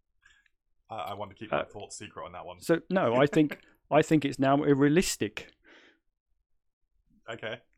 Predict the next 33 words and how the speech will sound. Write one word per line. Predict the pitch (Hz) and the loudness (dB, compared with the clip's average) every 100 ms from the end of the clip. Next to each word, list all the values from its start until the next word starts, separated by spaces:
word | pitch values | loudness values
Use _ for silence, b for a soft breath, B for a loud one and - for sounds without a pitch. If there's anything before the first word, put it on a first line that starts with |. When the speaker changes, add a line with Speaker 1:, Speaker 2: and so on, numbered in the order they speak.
| _ | _
Speaker 2:
Um, | 110 113 113 113 | -4 -2 0 0
Speaker 1:
Um, | |
I | 135 | -2
would | 151 | -2
actually | - 127 | -4 -8
say | - 104 | -10 -10
that, | 107 87 | -10 -10
um, | 104 104 95 120 | -12 -14 -20 -18
Instagram | 123 110 104 92 90 - | -18 -14 -12 -12 -14 -14
and | 98 92 92 | -14 -16 -20
a | - | -16
lot | 98 95 | -14 -14
of | 98 | -16
that | 92 - | -18 -18
kind | 101 95 | -20 -20
of | 98 | -18
area | 104 98 92 | -18 -16 -18
of | 92 | -18
social | 98 98 | -20 -20
media | 98 90 87 - _ _ _ - | -20 -20 -20 -20 _ _ _ -14
is, | 92 90 - - | -14 -14 -18 -20
is | 87 90 - | -18 -18 -18
kind | - 95 | -16 -16
of | 90 80 _ | -16 _ _
creating | _ 104 98 98 | _ -14 -14 -14
an | 95 | -16
unrealistic | 98 98 101 98 98 - 90 - - _ _ _ _ _ _ | -14 -12 -12 -10 -12 -14 -14 -16 -20 _ _ _ _ _ _
standard | - - 104 90 82 - - _ _ _ _ _ _ _ - - | -18 -10 -10 -12 -18 -20 -20 _ _ _ _ _ _ _ -20 -20
for | 98 | -14
that | 90 - _ | -14 -14 _
kind | 95 87 | -18 -16
of | |
thing. | - 82 | -20 -20